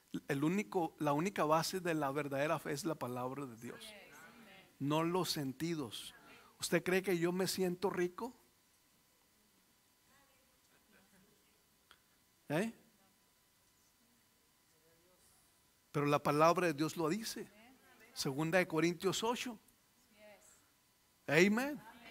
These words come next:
¿Usted cree que algunas veces, ah, como usted también, a veces nos sentimos como nuevas criaturas?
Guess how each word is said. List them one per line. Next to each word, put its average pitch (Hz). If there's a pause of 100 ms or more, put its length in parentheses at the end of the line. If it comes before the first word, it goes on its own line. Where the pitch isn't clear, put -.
(2500)
¿Usted 170
cree 190
que 196
algunas 156 (200)
veces, 170 (1040)
ah, 131 (140)
como 143
usted 165
también, 170
a 175
veces 165
nos 180
sentimos 165
como 165
nuevas 165
criaturas? 175